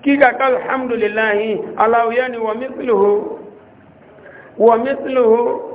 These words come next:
wa mithluhu, gbogbo ẹ̀rọ nígbà mọ́nu, ẹ̀rọ nígbà mẹ́lò. Fa qala fil khamisa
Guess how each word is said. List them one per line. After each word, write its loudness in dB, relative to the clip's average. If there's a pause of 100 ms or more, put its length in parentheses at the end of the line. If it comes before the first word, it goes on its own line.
(480)
wa 6
mithluhu, 2
gbogbo 2
ẹ̀rọ 0
nígbà 0
mọ́nu, -6 (420)
ẹ̀rọ 2
nígbà 2
mẹ́lò. -4 (340)
Fa 2
qala 2
fil -2
khamisa 0